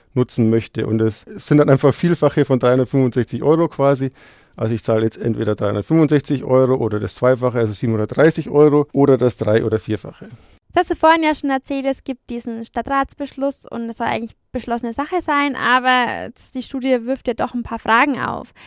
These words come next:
Speaker 2: Ist es denn sicher, dass das dreihundertfünfundsechzig Euro Ticket für alle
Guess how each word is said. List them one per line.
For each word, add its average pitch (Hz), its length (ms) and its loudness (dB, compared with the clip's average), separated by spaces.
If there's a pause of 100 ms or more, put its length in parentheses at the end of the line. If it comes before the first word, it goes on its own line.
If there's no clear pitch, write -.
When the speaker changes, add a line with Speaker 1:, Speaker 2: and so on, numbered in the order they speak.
Speaker 2:
Ist 247 120 0
es 247 60 -10
denn 240 180 0
sicher, 392 360 2
dass 220 180 -6
das 226 120 -10
dreihundertfünfundsechzig 226 1120 -6
Euro 226 220 -4
Ticket 226 280 -12
für - 180 -10
alle 277 360 -2